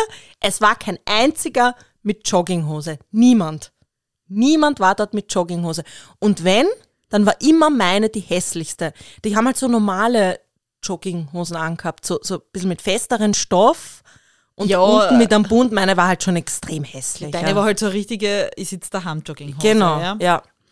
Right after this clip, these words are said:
Speaker 2: Ja, und wie ist es dir unter dem B H da auch gegangen in
Speaker 1: In,
Speaker 2: der
Speaker 1: also da war's, da war's auch ein bisschen kühler, da hab ich ein langes Leiberl angehabt und eine Jacke. Das war, der B H war
Speaker 2: Das stört
Speaker 1: an
Speaker 2: dann nicht, gell, wenn
Speaker 1: Genau,
Speaker 2: man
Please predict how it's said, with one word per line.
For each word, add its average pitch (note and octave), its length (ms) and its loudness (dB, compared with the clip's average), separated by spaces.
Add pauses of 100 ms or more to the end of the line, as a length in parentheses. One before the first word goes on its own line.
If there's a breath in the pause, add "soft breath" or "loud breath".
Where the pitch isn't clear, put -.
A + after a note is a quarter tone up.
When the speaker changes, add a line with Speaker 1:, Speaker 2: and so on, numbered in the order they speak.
(160)
Speaker 2:
Ja, F3+ 80 -8
und F#3 80 -4
wie G3 80 -4
ist F#3+ 100 -6
es G#3 100 -6
dir G3 120 -2
unter F3 140 -2
dem E3 180 -4 (260)
B F3 140 -8
H D#3 260 -4
da E3 340 -4
auch - 20 -6
gegangen G3 380 -6
in G#3 80 -4
Speaker 1:
In, C4+ 140 2
Speaker 2:
der F#3 140 -12
Speaker 1:
also A#3 220 0
da G#3+ 320 0
war's, A#3 200 -2
da G#3 140 -4
war's G3 200 0
auch F#3 80 -6
ein G3 100 -4
bisschen F#3+ 220 -10
kühler, A3+ 480 -6
da G3 80 -4
hab F#3 80 -6
ich F3+ 120 -8
ein E3+ 60 -4
langes F3 300 -4
Leiberl F3 280 -8
angehabt G#3 480 -10
und F#3+ 140 -8
eine E3+ 80 -6
Jacke. E3+ 400 -6
Das G#3+ 220 -6
war, F3 280 0
der E3+ 100 -2
B G3+ 120 -2
H F3+ 320 2
war G3+ 380 0
Speaker 2:
Das A3 140 -6
stört A3+ 200 0
Speaker 1:
an - 60 2
Speaker 2:
dann F3 240 0
nicht, D#3+ 160 -8
gell, F#3 160 -2
wenn F3+ 80 -2
Speaker 1:
Genau, A#3+ 160 4
Speaker 2:
man F3+ 220 2